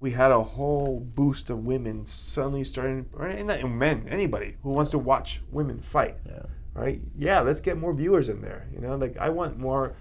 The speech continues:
Speaker 1: fighters to be successful and mon-, you know, and w-, whether they're men, women, little, big, whatever. But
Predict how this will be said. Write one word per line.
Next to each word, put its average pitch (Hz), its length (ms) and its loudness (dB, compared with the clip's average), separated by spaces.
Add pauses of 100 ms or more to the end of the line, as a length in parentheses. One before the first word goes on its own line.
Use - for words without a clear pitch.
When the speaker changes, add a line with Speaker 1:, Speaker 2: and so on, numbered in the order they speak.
(280)
Speaker 1:
fighters 123 300 2
to 127 100 -2
be 113 100 -4
successful 117 720 -2
and 113 240 -4
mon-, 117 300 -2 (100)
you 120 100 -2
know, 110 180 0
and 107 360 -4 (340)
w-, 113 220 -4
whether 131 260 6
they're 113 140 0
men, 127 300 0
women, 113 520 -2 (140)
little, 117 400 2
big, 117 340 2
whatever. 117 460 -4 (340)
But 147 360 4